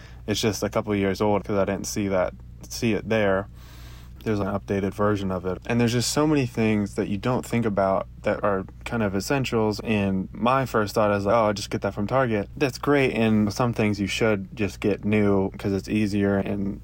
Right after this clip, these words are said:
nicer. But some things like a comforter, you don't need brand new. And I got lucky 'cause I was dropping stuff off anyway.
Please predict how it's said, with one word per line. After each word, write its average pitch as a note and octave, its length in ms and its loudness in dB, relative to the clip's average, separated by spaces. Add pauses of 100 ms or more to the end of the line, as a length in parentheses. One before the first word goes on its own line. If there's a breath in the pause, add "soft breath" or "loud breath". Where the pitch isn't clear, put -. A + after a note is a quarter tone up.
nicer. G#2+ 640 2
But G2 300 -2
some D#3+ 160 2
things C3+ 320 0
like G2 180 2
a G2+ 60 -8
comforter, B2+ 420 0
you G#2+ 160 4
don't G#2+ 160 -2
need G2+ 300 0
brand G#2 280 2
new. F#2 360 -2
And A2 140 2
I G#2+ 100 2
got G#2+ 180 2
lucky A#2 540 0 (380 loud breath)
'cause B2 140 -4
I B2+ 40 4
was B2 80 2
dropping C#3+ 300 2
stuff A2+ 260 0
off A2 220 2
anyway. G2+ 500 2